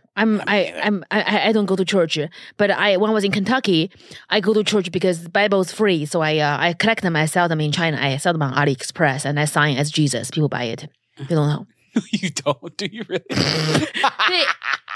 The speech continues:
Speaker 1: they think they are, like, uh, they think they, I, I'm a humble Christian, but, like, I go to different churches, I, I bank up all the books, and I sell them.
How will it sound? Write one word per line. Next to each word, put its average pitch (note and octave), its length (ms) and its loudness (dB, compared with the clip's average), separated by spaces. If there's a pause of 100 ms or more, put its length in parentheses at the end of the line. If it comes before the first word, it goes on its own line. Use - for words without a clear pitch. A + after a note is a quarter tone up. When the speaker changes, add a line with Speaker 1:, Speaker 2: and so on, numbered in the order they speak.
(360)
Speaker 1:
they F4 340 4
think D4 340 2
they B3+ 260 0
are, G#3+ 360 2
like, F3 240 0
uh, C#3+ 300 -2 (100)
they A3 180 -8 (180)
think A3+ 240 2
they, G#3 160 2
I, F3 260 0 (160)
I'm G3 120 2
a F#3 60 2
humble F#3 260 0
Christian, F3 360 -2
but, D#3+ 100 0
like, D3+ 140 2
I E3 100 2
go E3+ 180 2
to F3 100 -2
different E3 280 0
churches, D3+ 360 -2
I, C3+ 380 -8
I D#3 100 -8 (100)
bank E3 220 2
up D#3+ 120 0
all C#3+ 160 2
the C#3+ 80 -4
books, - 340 -6
and C3+ 140 -6
I A#2 140 -10
sell C3 240 -12
them. C#3+ 220 -18